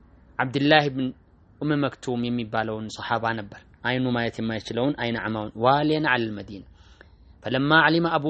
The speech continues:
ሱፊያን ቢአምሪ ነቢይ ሰለላሁ ዐለይሂ ወሰለም፣ አቡ ሱፊያን ነቢዩና ሰለላሁ ዐለይሂ ወሰለም ሰሐባዎቹ እንደወጡ ሊከቧቸው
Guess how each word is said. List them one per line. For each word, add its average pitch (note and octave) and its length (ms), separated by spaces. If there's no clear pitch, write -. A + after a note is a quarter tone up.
ሱፊያን D#3 460
ቢአምሪ D#3+ 440
ነቢይ D#3+ 400
ሰለላሁ D#3 640
ዐለይሂ D#3 320
ወሰለም፣ D#3 460
አቡ A2 160
ሱፊያን D#3 420
ነቢዩና E3+ 440
ሰለላሁ D3 420
ዐለይሂ C3 240
ወሰለም B2+ 340
ሰሐባዎቹ B2+ 600
እንደወጡ D#3 600
ሊከቧቸው C3 840